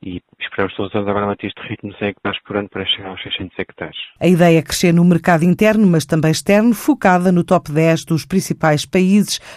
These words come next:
Speaker 2: para onde está a exportar.
Speaker 1: Vamos manter os mercados que temos, ou seja, isto não, não é uma necessidade propriamente, eh, puxada pelo mercado, é uma necessidade estratégica de ter maior sustentabilidade no negócio,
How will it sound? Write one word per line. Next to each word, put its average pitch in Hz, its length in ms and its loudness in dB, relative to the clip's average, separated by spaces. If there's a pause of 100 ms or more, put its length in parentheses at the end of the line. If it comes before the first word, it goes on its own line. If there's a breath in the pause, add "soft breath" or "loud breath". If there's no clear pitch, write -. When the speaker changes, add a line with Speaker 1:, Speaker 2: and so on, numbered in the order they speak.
(100)
Speaker 2:
para 170 220 2 (100)
onde 240 260 4
está - 220 -2
a 139 60 0
exportar. 131 480 -4 (100)
Speaker 1:
Vamos 131 220 -4
manter 147 200 -4
os 131 100 -8
mercados 139 420 -2
que - 140 -8
temos, 85 320 -10 (100)
ou 101 80 -16
seja, 92 320 -6
isto - 180 -12
não, 101 180 -4
não 110 360 -4
é 110 80 0
uma 107 140 -4
necessidade 104 500 -4
propriamente, 101 640 -8
eh, 90 720 -12 (120)
puxada 104 400 -4
pelo 98 200 -4
mercado, 107 440 -4 (580 soft breath)
é - 80 -10
uma 101 140 -6
necessidade 101 680 -4
estratégica 113 720 -2
de 95 160 -16
ter 95 260 -4
maior 95 180 -2
sustentabilidade 95 720 -6
no 92 100 -10
negócio, 95 500 -8